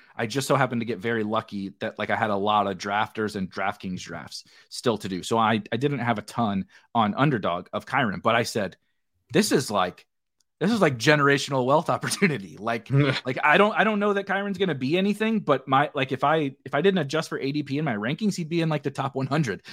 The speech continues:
Speaker 1: and he's going in the last round of drafts. So I basically just took him in every draft on drafters and DraftKings down the stretch. I would reach for him up, you know, up in the whatever. I wanna get unique combos.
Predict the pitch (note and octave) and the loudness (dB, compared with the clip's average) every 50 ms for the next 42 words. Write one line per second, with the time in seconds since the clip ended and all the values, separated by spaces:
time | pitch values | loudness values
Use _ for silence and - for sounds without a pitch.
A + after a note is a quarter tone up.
0 | - - - B2+ C#3 C3+ B2 B2+ C#3 C#3+ C#3+ C#3 C3+ C#3 C3+ B2+ A#2 A2 A2+ A#2 | -16 -8 -4 -2 -2 -2 -2 0 0 0 0 0 0 0 0 0 0 0 2 2
1 | A#2+ B2 A#2 - - - A2 A#2 A2+ A2+ A2 G2 G2 E2+ - A2 B2 B2 G#2 - | 2 2 2 -2 -4 -10 -6 -4 -4 -4 -4 -6 -8 -8 -6 -2 -2 -2 -2 -4
2 | - - _ _ _ _ _ - F3+ F3+ E3 C3+ D3+ D3+ F#3+ F#3+ - A3+ G3+ A3+ | -8 -20 _ _ _ _ _ 0 2 2 2 2 -2 -2 -2 -2 -4 -4 -2 -2
3 | G3 F#3 E3+ - - F3+ - - G#2 F#2+ G2+ C3 - _ _ _ _ _ _ _ | -2 -2 -4 -2 -2 -4 -2 -2 -4 -4 -4 -6 -8 _ _ _ _ _ _ _
4 | _ - C#3 C3+ B2 B2+ G#2+ A#2 D3 D3 D#3 E3+ F3 F3+ C#3+ B2+ G#2 F#2+ G2 A2 | _ -2 0 0 0 2 4 4 4 2 2 -2 -4 -2 -2 -2 -2 -2 -2 -4
5 | C3 - - - - - _ - - A#2 A#2+ B2 B2 A#2 G#2+ A2 - - A#2+ A2 | -6 -8 -16 -20 -20 -20 _ -4 -2 0 0 2 2 0 0 0 -2 -2 -6 -4
6 | B2 B2+ A2+ A2 F#2+ G2 - - A2 G#2 G2+ - - G2 G2+ G#2 A#2 - - - | -4 -4 -4 -4 -4 -4 -4 -4 -4 -4 -4 -2 -2 -2 -2 -2 -4 -6 -6 -6
7 | F#2+ F#2+ A2+ - - - - _ - _ _ _ - G#2+ A2 G#2 F#2+ F#2+ F2 A2 | -6 -6 -6 -8 -12 -14 -16 _ -20 _ _ _ -4 -2 -2 -2 -2 -4 -6 -6
8 | C3+ C#3+ - - - C3 C#3 B2+ B2 B2+ C#3 - A#2+ G#2+ G2 G#2 A2+ - - A#2 | -6 -6 -6 -2 -2 0 2 2 2 0 0 0 -2 -2 0 0 -2 -2 -2 -2
9 | A#2 A2+ G#2+ G#2+ G#2+ - G#2 A#2+ C#3 C#3+ A2+ G#2+ F#2+ A2 A#2 B2 B2+ B2+ A#2 B2 | -2 -2 -2 -4 -6 -4 -2 2 4 4 4 4 2 2 4 4 4 4 2 0
10 | B2+ B2 B2 A#2+ A#2 C3 C#3+ D3+ - - C3+ C3+ D3 D3 D3+ D#3+ F3+ - | -2 -2 -2 -2 -2 -2 -2 -2 -2 0 2 2 4 4 2 2 2 -2